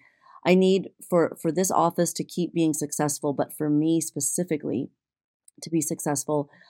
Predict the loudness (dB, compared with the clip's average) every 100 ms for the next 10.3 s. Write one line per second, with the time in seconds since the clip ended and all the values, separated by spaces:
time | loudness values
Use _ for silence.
0 | -20 _ 6 6 4 2 0 0 2 2
1 | 0 -2 0 0 0 -6 _ _ 4 4
2 | 2 0 2 4 4 2 2 2 2 2
3 | 2 0 -2 0 2 4 4 2 -4 -4
4 | -8 -4 -4 -4 -8 -6 -2 0 0 0
5 | -2 -2 -2 -2 -2 -6 -2 -2 -2 -6
6 | _ _ _ -2 0 0 -2 0 0 0
7 | 2 4 4 0 -2 0 0 0 -2 -2
8 | -2 -4 -6 -4 -4 -4 -2 0 0 -2
9 | -4 -2 0 0 -2 -6 -4 -4 -2 2
10 | 2 4 2